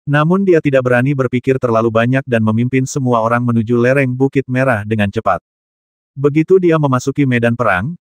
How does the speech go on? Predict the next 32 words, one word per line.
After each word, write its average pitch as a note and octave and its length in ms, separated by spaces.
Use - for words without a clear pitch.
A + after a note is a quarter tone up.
kepala C#3+ 320
Ye D#3 160
Qinghan C3 320
segera A#2 320
terbentur, C3+ 560
dan A#2 240
roh C#3 160
jahat C3+ 400
mulai A2 320
meletus. F#2+ 560
Tapi F3 320
dia E3 160
tidak C3+ 320
panik. A2 320
Itu D#3 240
terjadi C#3+ 400
setiap C3+ 320
kali B2+ 240
dia B2+ 160
memasuki A2+ 480
medan A#2 320
perang, A#2+ 400
dan D3+ 160
setiap C#3+ 320
kali B2 240
intensitasnya A#2 640
sama A#2+ 320
kuatnya A#2 320
dengan A#2+ 360
yang A#2+ 200
pertama C3 400
kali, F#2+ 360